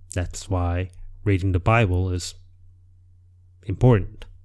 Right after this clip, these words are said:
I had wished I was less tired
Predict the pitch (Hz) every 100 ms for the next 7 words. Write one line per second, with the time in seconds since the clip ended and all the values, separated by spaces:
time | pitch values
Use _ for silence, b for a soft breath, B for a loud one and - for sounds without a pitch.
0 | - b b b b b b b - -
1 | - - - - - - - - 175 160
2 | 143 - - - - 123 143 120 - -
3 | - - - - - - - 117 117 110
4 | 92 - 127 156 - 175 151 98 92 -